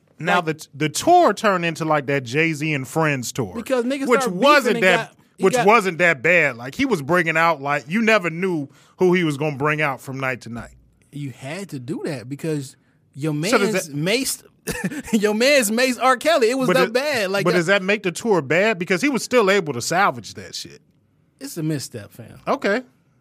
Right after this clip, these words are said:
Speaker 2: Like, y'all know this chemistry would, like, it's a misstep. That whole album was a misstep. That fucking tour, this tour didn't happen, so the tour is a misstep.
Speaker 1: When, when you combine talents in that same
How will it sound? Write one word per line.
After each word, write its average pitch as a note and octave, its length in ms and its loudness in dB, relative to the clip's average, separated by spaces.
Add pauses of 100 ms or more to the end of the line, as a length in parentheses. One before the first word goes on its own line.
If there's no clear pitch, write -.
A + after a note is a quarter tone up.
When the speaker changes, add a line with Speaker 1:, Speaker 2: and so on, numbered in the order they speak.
(120)
Speaker 2:
Like, C#3+ 320 -6
y'all G3 200 2
know F3+ 180 0
this D#3+ 140 -4
chemistry D3 380 -4
would, C3 200 -8
like, D3+ 140 -2
it's - 160 0
a G#3+ 80 0
misstep. C#3+ 480 0
That E3+ 120 0
whole G#3+ 260 2
album G3+ 340 0
was F#3 160 -2
a F3+ 40 -4
misstep. F3 520 -2 (180)
That F#3 140 -8
fucking E3 300 -6
tour, E3 260 0 (120)
this G#3 140 0
tour F#4 220 4
didn't B3+ 240 0
happen, C4 420 -2
so A#3 160 2
the A3 100 2
tour C4 220 0
is F3+ 80 0
a F3+ 60 -4
misstep. F#3 340 0
Speaker 1:
When, E3+ 80 -4
when F3 140 0
you C#4+ 120 0
combine D3 720 -2
talents C3 640 -6
in A#2+ 140 -10
that A#2+ 200 -8
same A#2+ 580 -6